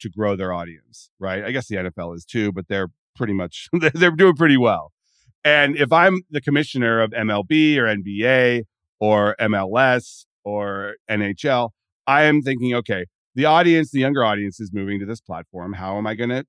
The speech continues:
capture them?" And there is one place that is guaranteed to get an audience. And the first league that goes into Netflix with some games is going to instantly capture that Netflix audience.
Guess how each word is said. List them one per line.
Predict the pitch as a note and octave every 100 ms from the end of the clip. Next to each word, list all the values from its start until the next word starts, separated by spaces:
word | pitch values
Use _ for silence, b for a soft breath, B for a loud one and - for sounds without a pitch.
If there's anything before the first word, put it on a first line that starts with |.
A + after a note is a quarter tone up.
| -
capture | F#3+ - F#3+
them?" | A#2+ F2 D#2+ - _ _ -
And | D3+ F3
there | F3+ G#3
is | G#3+
one | D#3 F3+ A3+ G3
place | F3+ A#3+ G3 -
that | F3 F3+
is | F#3 D#3 A#2 F#2
guaranteed | D#3 F3+ G3 F#3+ - A#3 G#3 D3+ D#3 C#3+ _ -
to | F3+
get | D3+ E3+
an | F3+
audience. | E3+ G#3+ G3+ A#2+ A#2 - - - -
And | D3 D3+
the | C#3
first | B2+ - G3+ A#3 -
league | F#3 A3 D#3 C3+ D3+ - _
that | C#3+ C3+
goes | D3+ D#3 D#3+ C3+ - _ _
into | D#3 G3+ G3
Netflix | F#3 G3+ - B2+ B2 -
with | C#3 C#3
some | - E3+ D#3+
games | G3+ D#3+ A#2 A2+ C3+ _ _
is | C#3 C3+
going | E3+ D#3
to | D3 E3 _
instantly | G3 A3 F3+ F#3 C3+ C#3+ C#3+ C#3 _ -
capture | D3+ C#3+ - C#3+ B2+ -
that | B2+ B2
Netflix | B2 - A2 G2+
audience. | G2+ F#2+ E2 _ -